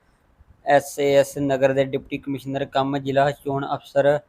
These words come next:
ਆਸ਼ਕਾ ਜੈਨ ਨੇ ਸਪਸ਼ਟ ਕੀਤਾ ਕਿ ਚੋਣ ਕਮਿਸ਼ਨ ਵੱਲੋਂ ਮਤਦਾਨ ਮੁਕੰਮਲ ਹੋਣ ਲਈ ਨਿਰਧਾਰਤ ਸਮੇਂ ਤੋਂ ਅੜਤਾਲੀ ਘੰਟੇ ਪਹਿਲਾਂ ਭਾਵ ਚੋਣ ਪ੍ਰਚਾਰ ਖਤਮ ਹੁੰਦੇ ਸਾਰ ਹੀ ਲੋਕ ਪ੍ਰਤੀਨਿਧਤਾ ਕਾਨੂੰਨ ਉੱਨੀ ਸੌ ਇਕਵੰਜਾ ਦੀ ਧਾਰਾ ਇੱਕ ਸੌ ਛੱਬੀ ਅਨੁਸਾਰ ਸਿਆਸੀ ਲਾਹੇ ਲਈ ਕੋਈ ਵੀ ਜਨਤਕ ਚੋਣ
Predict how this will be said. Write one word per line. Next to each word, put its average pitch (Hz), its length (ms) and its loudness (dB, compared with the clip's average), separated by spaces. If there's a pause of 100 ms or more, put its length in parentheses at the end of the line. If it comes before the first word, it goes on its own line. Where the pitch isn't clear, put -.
(380)
ਆਸ਼ਕਾ 135 340 4
ਜੈਨ 139 200 0
ਨੇ 139 60 -4
ਸਪਸ਼ਟ 135 340 -4
ਕੀਤਾ 135 300 0
ਕਿ 135 80 -6
ਚੋਣ 135 280 -6
ਕਮਿਸ਼ਨ 135 300 -8
ਵੱਲੋਂ 135 240 -4
ਮਤਦਾਨ 139 480 -2
ਮੁਕੰਮਲ 135 360 -4
ਹੋਣ 135 280 -6
ਲਈ 143 160 -6 (420)
ਨਿਰਧਾਰਤ 135 440 4
ਸਮੇਂ 135 320 -2
ਤੋਂ 139 100 -2
ਅੜਤਾਲੀ 139 380 0
ਘੰਟੇ 135 240 0
ਪਹਿਲਾਂ 139 380 0
ਭਾਵ 139 320 4
ਚੋਣ 139 260 -6
ਪ੍ਰਚਾਰ 135 340 0
ਖਤਮ 139 280 -8
ਹੁੰਦੇ 139 240 -6
ਸਾਰ 139 260 2
ਹੀ 139 160 -4
ਲੋਕ 139 320 -4 (640)
ਪ੍ਰਤੀਨਿਧਤਾ 139 600 0
ਕਾਨੂੰਨ 143 460 0
ਉੱਨੀ 147 880 -4
ਸੌ 139 100 -10
ਇਕਵੰਜਾ 139 300 2
ਦੀ 139 100 0
ਧਾਰਾ 143 240 4
ਇੱਕ 135 80 -4
ਸੌ 139 100 -12
ਛੱਬੀ 139 240 -6
ਅਨੁਸਾਰ 143 320 0
ਸਿਆਸੀ 135 300 -2
ਲਾਹੇ 139 280 2
ਲਈ 139 140 -2
ਕੋਈ 139 220 -2
ਵੀ 139 120 -4
ਜਨਤਕ 135 420 -4
ਚੋਣ 139 380 -4